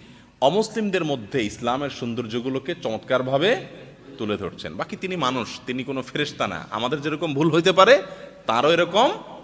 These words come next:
ভুল হইতে পারে। এদেশে বা এই পৃথিবীতে কত হাজার, কত লক্ষ ডাক্তার আছে, উনি কিন্তু ডাক্তার পেশাগতভাবে, একজন চিকিৎসক। চিকিৎসকরা শুধু চিকিৎসাই করে, কিন্তু কোরআন হাদিস পড়ে, বাইবেল, গীতা, বিভিন্ন ধর্মের বই পুস্তক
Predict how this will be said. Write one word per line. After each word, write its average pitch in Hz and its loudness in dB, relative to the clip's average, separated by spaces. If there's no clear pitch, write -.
ভুল 147 -2
হইতে 107 -4
পারে। 73 -6
এদেশে 185 4
বা 170 2
এই 170 2
পৃথিবীতে 170 -2
কত 147 -2
হাজার, 143 4
কত 131 -6
লক্ষ 127 -2
ডাক্তার 110 0
আছে, 90 -4
উনি 120 -6
কিন্তু 143 -8
ডাক্তার 135 0
পেশাগতভাবে, 127 -4
একজন 120 -8
চিকিৎসক। 175 -6
চিকিৎসকরা 208 -2
শুধু 196 -2
চিকিৎসাই 196 -2
করে, 87 -4
কিন্তু 120 -6
কোরআন 131 2
হাদিস 131 -4
পড়ে, 113 0
বাইবেল, 113 2
গীতা, 110 2
বিভিন্ন 120 -4
ধর্মের 113 -2
বই 127 0
পুস্তক 127 -6